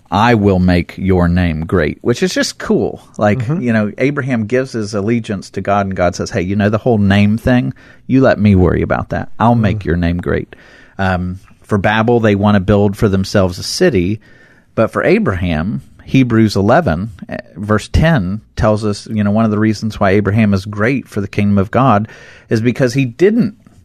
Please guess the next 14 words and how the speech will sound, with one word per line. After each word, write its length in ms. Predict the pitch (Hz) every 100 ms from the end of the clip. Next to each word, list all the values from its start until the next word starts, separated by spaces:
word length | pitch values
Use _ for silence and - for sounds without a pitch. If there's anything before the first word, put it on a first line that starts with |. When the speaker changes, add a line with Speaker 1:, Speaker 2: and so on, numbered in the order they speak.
| - _
Speaker 1:
settle 460 | - 117 104 98
in 80 | 95
a 60 | 92
city 320 | - 98 90
here. 280 | 98 80 95
He 140 | 110
dwelled 320 | 104 113 117
in 160 | 127 127
tents, 640 | - 185 208 - - -
and 180 | - 101
he 120 | 120
was 180 | 104 95
looking 520 | 104 175 - 98 98
for 240 | - 107